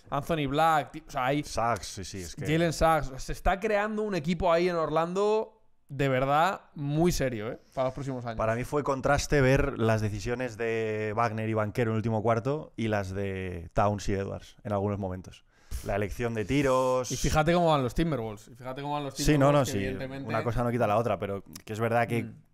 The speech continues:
Speaker 1: Mm.
Speaker 2: da la sensación de que los dos de Orlando
Speaker 1: Hay cosas
Speaker 2: tienen
Speaker 1: aquí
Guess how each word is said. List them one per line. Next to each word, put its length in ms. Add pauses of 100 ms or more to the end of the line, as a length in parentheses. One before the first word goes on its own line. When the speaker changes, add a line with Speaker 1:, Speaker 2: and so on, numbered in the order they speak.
(180)
Speaker 1:
Mm. 200
Speaker 2:
da 100
la 100
sensación 560
de 140
que 320
los 220
dos 120
de 60
Orlando 680 (120)
Speaker 1:
Hay 160
cosas 180
Speaker 2:
tienen 180
Speaker 1:
aquí 40